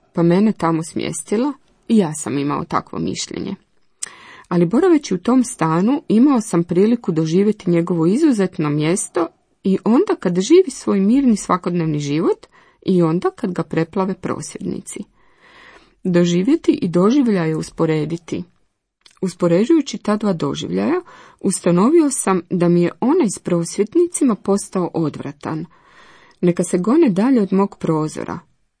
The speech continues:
I oni i njihovi zahtjevi popraćeni prijetnjama. Kad sam prijatelju povjerio da mi se gade zahtjevi vođa i grožnje prosvjednika, on mi je dao knjigu koju sam pročitao i rekao da će mi se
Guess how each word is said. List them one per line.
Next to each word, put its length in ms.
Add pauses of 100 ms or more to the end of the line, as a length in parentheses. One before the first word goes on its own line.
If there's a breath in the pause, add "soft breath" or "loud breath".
I 160
oni 340
i 80
njihovi 380
zahtjevi 640 (220)
popraćeni 600
prijetnjama. 720 (1040 loud breath)
Kad 160
sam 120
prijatelju 520
povjerio 480
da 140
mi 120
se 180
gade 360
zahtjevi 560
vođa 420 (420 loud breath)
i 80
grožnje 540 (220)
prosvjednika, 840 (480 soft breath)
on 140
mi 160
je 60
dao 240
knjigu 540
koju 180
sam 180
pročitao 720 (380 soft breath)
i 120
rekao 400
da 120
će 180
mi 120
se 240